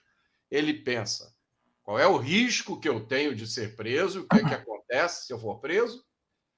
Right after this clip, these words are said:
E do outro lado, o que é que eu ganho cometendo esse crime? Quando um país é subdesenvolvido, ou num bairro, numa comunidade, numa favela,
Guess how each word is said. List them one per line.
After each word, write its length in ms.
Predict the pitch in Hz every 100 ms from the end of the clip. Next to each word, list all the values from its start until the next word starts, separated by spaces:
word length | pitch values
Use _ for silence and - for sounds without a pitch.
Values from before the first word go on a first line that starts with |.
| _
E 80 | 156
do 120 | 160
outro 320 | 175 180 185 139
lado, 480 | 120 107 98 98 _ _
o 40 | -
que 120 | -
é 40 |
que 120 | 202 196
eu 120 | 135
ganho 480 | 120 185 196 170 -
cometendo 460 | 147 131 143 135
esse 220 | 131 120
crime? 280 | 113 92 78 _ _ _ _ _ _
Quando 400 | - 220 269 254
um 140 | 208 202
país 540 | 175 147 156 147 117
é 200 | 151 175
subdesenvolvido, 1400 | - - 165 139 110 104 120 107 104 90 135 143 95 87 _ _ _ _
ou 360 | 143 170 151 110
num 200 | 113 101
bairro, 640 | 90 127 139 117 95 87 _
numa 240 | 98 98 95
comunidade, 640 | 113 110 92 113 117 107
numa 180 | 101 98
favela, 640 | - 92 98 131 120 85